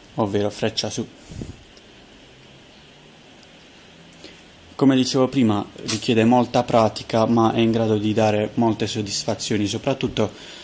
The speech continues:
quando andremo a scannerizzare dei fogli. Per spegnere il dispositivo basterà tenere premuto il pulsante d'accensione. A questo punto avremo due opzioni: o potremo leggere la memory card con un lettore di memory card,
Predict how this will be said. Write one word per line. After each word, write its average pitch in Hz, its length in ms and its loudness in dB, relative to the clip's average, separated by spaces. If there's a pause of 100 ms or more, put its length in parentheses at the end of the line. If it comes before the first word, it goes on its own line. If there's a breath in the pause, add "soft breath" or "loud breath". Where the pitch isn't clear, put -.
(140)
quando 117 280 6
andremo 110 300 4
a 101 40 0
scannerizzare 107 640 0
dei 98 140 -4
fogli. 98 360 -6 (1300)
Per 160 140 4
spegnere 120 640 4
il 113 340 2
dispositivo 120 640 -2
basterà 117 440 0
tenere 113 340 0
premuto 113 360 0
il 101 60 -4
pulsante 113 420 -2
d'accensione. 104 960 -4 (1000 loud breath)
A 123 80 -4
questo 151 280 0
punto 131 220 2
avremo 117 300 2
due 135 120 4
opzioni: 107 600 0
o 160 160 4
potremo 113 400 4
leggere 110 400 4
la 104 140 4
memory 110 260 4
card 104 380 0
con - 160 -6
un 104 80 2
lettore 104 300 0
di 101 80 2
memory 127 280 4
card, 104 400 -2